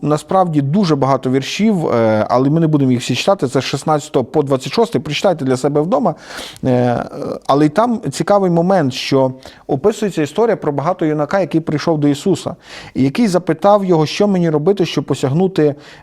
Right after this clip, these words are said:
е, вічне життя?" Е, Ісус говорить з ним певну таку розмову, показує йому, пояснює, але у двадцять другий вірш говорить після поради Ісуса, коли Ісус порадив йому роздати все і піти за ним.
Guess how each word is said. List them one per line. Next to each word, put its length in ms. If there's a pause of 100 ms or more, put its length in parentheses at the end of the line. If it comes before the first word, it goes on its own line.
е, 140
вічне 340
життя?" 460 (420)
Е, 180
Ісус 480
говорить 440
з 40
ним 180
певну 340
таку 200
розмову, 520
показує 500
йому, 140
пояснює, 580 (420)
але 180
у 40
двадцять 340
другий 180
вірш 160
говорить 380
після 200
поради 400
Ісуса, 380
коли 240
Ісус 200
порадив 320
йому 180
роздати 400
все 600
і 120
піти 260
за 140
ним. 220